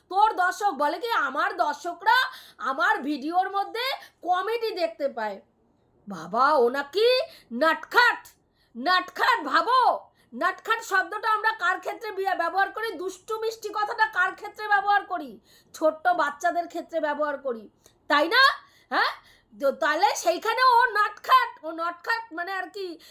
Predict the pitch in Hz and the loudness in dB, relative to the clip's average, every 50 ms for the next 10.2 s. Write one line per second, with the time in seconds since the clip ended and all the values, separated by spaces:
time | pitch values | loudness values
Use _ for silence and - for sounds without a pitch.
0 | - _ - 254 269 277 294 240 208 330 320 381 415 403 403 403 415 415 440 403 | -20 _ -4 -2 0 0 0 -2 -6 -8 -8 -10 -10 -6 -6 -6 -4 -4 0 2
1 | 403 392 359 311 277 233 226 381 - - _ - - 466 480 480 494 - - 440 | 2 2 2 -2 -6 -12 -12 -12 -14 -14 _ -10 -8 -6 -4 -6 -6 -6 -6 -8
2 | 381 381 403 403 403 403 415 381 359 349 381 359 359 349 269 294 311 320 330 330 | -6 -8 -8 -10 -10 -8 -8 -8 -8 -2 0 2 2 2 0 -4 -8 -6 -4 -4
3 | 320 320 311 277 285 277 269 277 254 233 269 320 392 320 - 269 269 277 330 370 | -4 -4 -4 -4 -4 -6 -6 -6 -6 -4 -4 -4 -4 -4 -6 -6 -4 -2 0 2
4 | 392 381 381 381 - - _ _ - 196 180 247 247 214 294 330 349 359 359 381 | 2 0 0 -4 -12 -20 _ _ -18 -12 -12 -10 -10 -6 -2 0 0 0 2 2
5 | 370 359 214 262 277 277 - 349 359 349 - - - - 311 320 320 262 214 196 | 0 2 2 0 -2 -2 0 2 2 2 2 0 -4 -4 -2 -2 -2 -2 -4 -8
6 | - _ _ - _ _ - 165 160 247 302 349 349 392 415 415 415 415 403 415 | -16 _ _ -20 _ _ -20 -16 -6 -4 -2 -2 0 0 -2 0 0 2 2 2
7 | 427 427 403 392 392 - 381 - 349 311 302 294 262 262 247 226 - 392 - - | 2 2 0 -4 -4 -6 -4 0 0 0 0 -2 -4 -6 -8 -8 -10 -10 -10 -6
8 | 440 453 427 427 427 330 285 233 269 262 240 208 277 277 277 302 359 381 359 370 | -2 0 0 0 -2 -6 -8 -6 -6 -6 -6 -4 -4 -4 -4 -2 -2 -2 -2 -2
9 | 349 330 330 349 349 359 330 - 523 415 - 214 254 262 - 330 349 381 - 392 | -2 -2 0 0 0 -2 -4 -4 -6 -4 -4 -4 -4 -6 -6 -10 -12 -4 0 2
10 | 415 466 - | 2 2 2